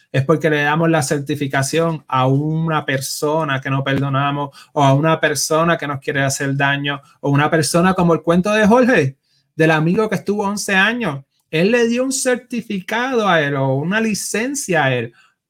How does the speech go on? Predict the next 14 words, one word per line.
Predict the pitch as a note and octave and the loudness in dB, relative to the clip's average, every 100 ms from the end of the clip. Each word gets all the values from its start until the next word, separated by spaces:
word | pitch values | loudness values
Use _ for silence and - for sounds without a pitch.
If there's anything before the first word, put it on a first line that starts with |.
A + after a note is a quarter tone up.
| _ _ _ _ | _ _ _ _
para | D#3+ D3 C#3 | -2 0 0
que | |
dominara | C#3 C#3 C3+ C3 B2 C3+ | -2 0 0 0 -2 -2
su | - | -2
mente, | C#3 B2+ C3 C3 B2+ _ - | -2 -2 -2 -6 -8 _ -6
para | D3 C#3+ | -2 0
que | D#3 | 0
un | F#3+ | 0
espacio | G#3 F#3 - _ F3+ F#3+ F#3+ F3+ | 0 -2 -6 _ 2 2 0 -2
en | |
la | D#3 D3+ | -2 -2
torre | D#3 F3+ F3 | -2 0 -2
de | |
control, | E3 D3 C#3 D#3+ E3+ C#3 | -2 -6 -6 -4 -2 -2